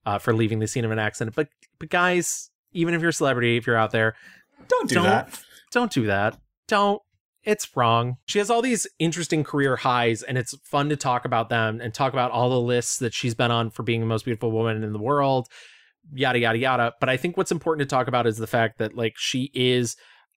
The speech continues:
Speaker 1: an actress who's dedicated to her craft. She has been, um, rewarded for that and awarded for that. But it sucks the way that she's sort of been treated post that award as
Speaker 2: Yeah.
Speaker 1: though, "Okay, well, we gave you an award,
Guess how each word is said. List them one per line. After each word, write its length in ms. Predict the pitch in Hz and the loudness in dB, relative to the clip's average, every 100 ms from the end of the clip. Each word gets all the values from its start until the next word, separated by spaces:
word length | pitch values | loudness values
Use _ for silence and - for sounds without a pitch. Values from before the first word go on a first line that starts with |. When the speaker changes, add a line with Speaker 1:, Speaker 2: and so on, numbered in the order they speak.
| - | -2
Speaker 1:
an 220 | 120 127 - | -2 -2 -2
actress 580 | 120 120 - 147 139 - | 0 0 0 -2 0 -6
who's 280 | 127 113 | -6 -6
dedicated 600 | - 117 113 - 127 120 113 | -4 -2 0 0 0 0 -2
to 100 | 117 | -4
her 140 | 123 | -4
craft. 560 | 113 - 110 120 - - | -6 -4 0 0 -4 -12
She 280 | 113 - 117 | -8 -2 0
has 180 | 110 101 | 0 -2
been, 400 | - 110 107 107 - - - - | 0 0 2 -2 -6 -20 -20 -6
um, 360 | 110 101 98 - _ _ _ _ _ _ | -2 -2 -4 -12 _ _ _ _ _ _
rewarded 840 | - 123 127 113 120 123 147 170 | -12 -4 -2 0 0 2 0 -2
for 160 | - 175 | -4 -2
that 260 | 170 170 - | 0 -2 -4
and 280 | 120 101 110 | -8 -4 0
awarded 480 | 110 120 131 135 139 | 0 2 2 0 -2
for 180 | - 143 | -2 0
that. 280 | 143 151 - - - _ _ | 2 0 -4 -20 -20 _ _
But 140 | 127 | 0
it 120 | 123 - | 0 0
sucks 560 | - - 147 156 - - | -2 0 0 -2 -4 -4
the 120 | 139 | -2
way 220 | 127 127 | 2 0
that 160 | 123 - | 0 -4
she's 240 | - 120 | -4 -2
sort 160 | - 117 | 0 0
of 60 | |
been 140 | 113 110 | 0 -4
treated 480 | - 131 117 113 107 _ - | -4 0 2 2 0 _ -12
post 400 | - 127 131 - | -4 -2 -2 -2
that 140 | 123 | 0
award 580 | 117 110 113 110 107 107 - - - | 0 0 0 2 0 -2 -10 -20 -6
as 300 | 113 117 107 | -2 0 -2
Speaker 2:
Yeah. 100 | 117 | 0
Speaker 1:
though, 320 | 110 107 107 - | 2 2 0 -2
"Okay, 320 | 151 156 160 147 | -4 -2 0 0
well, 180 | 127 | 0
we 240 | 117 139 175 | 0 0 0
gave 220 | 160 147 | -2 -2
you 180 | 143 139 | 0 0
an 60 | 131 | 0
award, 840 | 123 123 135 127 120 117 110 110 | 0 0 2 2 2 2 0 -2